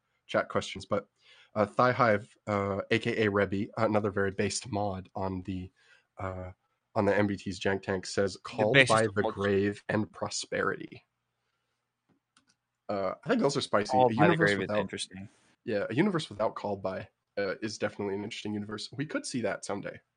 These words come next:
Speaker 3: A
Speaker 1: It could,
Speaker 3: universe
Speaker 1: it could
Speaker 3: without
Speaker 1: come.
Speaker 3: call by has a different set of Y C S champions. I'm just saying.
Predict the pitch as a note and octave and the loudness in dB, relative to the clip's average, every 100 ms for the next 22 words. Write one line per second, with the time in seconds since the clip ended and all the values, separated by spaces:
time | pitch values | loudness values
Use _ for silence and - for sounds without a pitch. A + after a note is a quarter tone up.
0 | _ _ D3 D#3 D#3+ D#3+ D3+ D#3 C#3+ C3+ | _ _ -4 2 4 4 6 6 6 8
1 | C3 C#3 C3+ C#3+ D3 C#3 C3+ B2 A2+ - | 10 10 10 10 10 8 6 4 0 4
2 | C3+ B2+ C#3+ B2+ - C3 B2 A#2 A2+ G#2+ | 4 4 0 -2 2 4 4 2 2 2
3 | A2+ - G#2+ - F#2+ F#2+ G2 A2 - G#2+ | 2 0 -2 -4 -6 -8 -10 -12 -10 -8
4 | G2+ G2+ - - - | -6 -6 -8 -10 -16